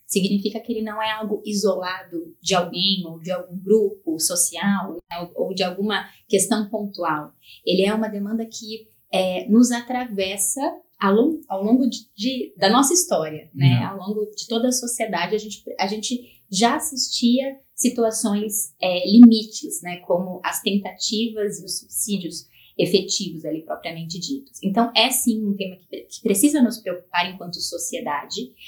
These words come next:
Speaker 1: e que pode, né, com esse aumento dos números, estar, é, relacionado a uma estrutura de sociedade que a gente tá vivendo também, né? A forma como a gente tem se relacionado, a forma como as exigências dessa nossa sociedade estão postas,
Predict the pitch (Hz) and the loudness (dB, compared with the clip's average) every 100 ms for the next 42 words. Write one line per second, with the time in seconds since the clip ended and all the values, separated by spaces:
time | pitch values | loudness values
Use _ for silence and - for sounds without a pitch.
0 | - - 202 247 - 233 277 254 175 170 | -10 -6 0 0 4 4 4 0 0 2
1 | 156 180 190 196 175 - 190 175 190 226 | 0 -2 -8 -8 -4 -4 -4 -4 2 6
2 | 254 214 170 170 202 247 202 170 - 220 | 6 4 -6 -8 2 2 2 -2 -8 -6
3 | 214 - 226 240 254 - _ _ 185 180 | -6 -4 -6 -4 -6 -10 _ _ 0 2
4 | 170 165 - _ 208 240 233 - - 185 | -2 -6 -12 _ -2 0 0 -2 -2 -6
5 | 185 214 247 202 190 226 247 277 - 294 | -6 -6 -6 2 4 8 10 8 6 -4
6 | - 370 359 - 254 240 214 202 - 202 | -2 -2 -2 -2 -2 -2 -6 -6 -6 -6
7 | 190 - 180 180 170 160 175 165 131 - | -8 -8 -14 -12 -10 -10 -10 -8 -8 -6
8 | 180 - 254 294 262 226 214 202 196 196 | -8 -4 -4 -2 -2 -4 -4 -4 -6 -10
9 | 196 196 - - 214 196 190 175 160 - | -16 -18 -20 0 2 2 0 -2 -4 -6
10 | - 196 214 208 190 208 202 - - - | -4 -2 -2 -4 -2 -2 -2 -10 -6 -4
11 | 165 220 214 214 202 - 196 196 - 202 | -2 -2 -2 -2 -4 -4 -4 -2 -4 -2
12 | 170 202 - 175 190 233 233 185 175 - | 0 0 -2 -2 4 4 4 0 -2 -2
13 | 196 208 190 185 190 - - 175 170 165 | -2 -2 -6 -8 -10 -10 -10 -8 -8 -6
14 | - 170 - 190 208 208 208 214 196 | -10 -10 -6 -2 0 -2 -6 -4 -4